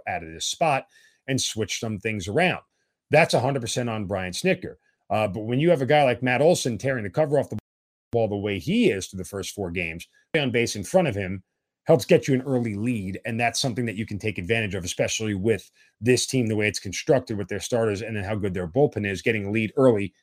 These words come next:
helps them a lot more, um, than most other clubs would. So, uh, I, I think it's important to at least understand the dynamic of where they are. Now, the follow-up question to Rosario is, if he's not the leadoff guy, well, then who is?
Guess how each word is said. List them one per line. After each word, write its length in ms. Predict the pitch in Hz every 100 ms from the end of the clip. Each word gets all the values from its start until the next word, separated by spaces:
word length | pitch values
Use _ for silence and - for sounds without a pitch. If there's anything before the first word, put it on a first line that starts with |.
| -
helps 260 | 131 123
them 120 | - 110
a 40 |
lot 180 | 107 104
more, 400 | 110 98 95 90 _ _ _ -
um, 280 | 101 98 101
than 160 | 110
most 240 | 104 98 -
other 120 | 90
clubs 340 | - 113 87 -
would. 320 | 139 240 -
So, 520 | - - 214 113 113 - _ _ _
uh, 260 | 95 107 107 - -
I, 120 | 117 131
I 100 | 127
think 180 | 135 127
it's 120 | 123
important 680 | 110 - - 202 123 113 123 _ _ _ _ _ _ _ _
to 160 | - 131
at 60 |
least 200 | 147 139
understand 600 | 165 123 107 - 135 135
the 60 | 117
dynamic 600 | 104 107 104 98 - _ _ _ _ _ -
of 200 | 113 98
where 200 | 117 107
they 120 | 101
are. 360 | 104 80 58 _ _ _ -
Now, 280 | 131 120 131
the 100 | 123
follow-up 460 | 156 170 160 123
question 420 | - 127 - 113 101
to 360 | - 127 120 110
Rosario 560 | 113 104 127 143 117
is, 140 | 107 95
if 100 | 110
he's 160 | 135
not 140 | 123 -
the 60 |
leadoff 200 | 127 120
guy, 140 | 120 107
well, 120 | 107
then 140 | 95
who 200 | 76 104
is? 480 | 107 - - - -